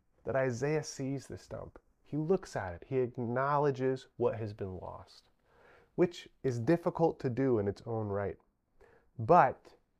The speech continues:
Isaiah's focus isn't on the stump. It's on the shoot.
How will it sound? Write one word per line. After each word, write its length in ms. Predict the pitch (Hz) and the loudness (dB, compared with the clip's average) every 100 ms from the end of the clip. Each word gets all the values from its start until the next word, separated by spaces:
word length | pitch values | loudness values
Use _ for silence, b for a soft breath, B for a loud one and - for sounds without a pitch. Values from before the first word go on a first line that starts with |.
| _ _ _ | _ _ _
Isaiah's 560 | 117 117 123 160 156 - - - | -4 -2 0 2 2 0 -12 0
focus 640 | 180 180 113 101 - - - | 2 2 -2 -6 -10 -20 -10
isn't 260 | 110 107 107 | -6 -4 -2
on 160 | 104 | -2
the 80 | 92 | -4
stump. 540 | - - 143 110 - - _ _ _ _ _ _ _ _ _ 131 | -8 -6 -6 -6 -10 -20 _ _ _ _ _ _ _ _ _ -10
It's 200 | 98 101 | -6 -4
on 320 | 90 95 104 - - | -2 -4 -6 -14 -10
the 60 | |
shoot. 520 | 113 - 196 214 - | -10 -4 -4 -4 -10